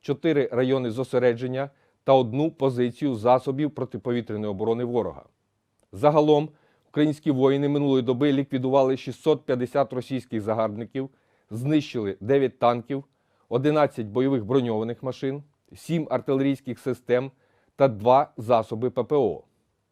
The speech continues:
Також ворог втратив п'ятнадцять Б П Л А оперативно-тактичного рівня, вісім автомобілів та дві одиниці спеціальної техніки.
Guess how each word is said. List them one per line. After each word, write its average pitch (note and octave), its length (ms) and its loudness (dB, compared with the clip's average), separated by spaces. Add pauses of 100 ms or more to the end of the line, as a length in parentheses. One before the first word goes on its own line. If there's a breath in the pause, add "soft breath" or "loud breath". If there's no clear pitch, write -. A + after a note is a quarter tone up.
Також D3 500 2 (340)
ворог C#3+ 340 4
втратив C#3+ 440 4
п'ятнадцять C#3 640 0
Б A2+ 160 -2
П B2 140 0
Л A2 160 4
А A#2+ 180 2 (360)
оперативно-тактичного C3 1120 -4
рівня, G#2+ 340 -4 (360)
вісім C3 380 -2
автомобілів A#2+ 720 -4 (260 soft breath)
та C3+ 120 4
дві A#2 420 -4
одиниці A#2 520 -4
спеціальної G2+ 560 -6
техніки. G#2 500 -8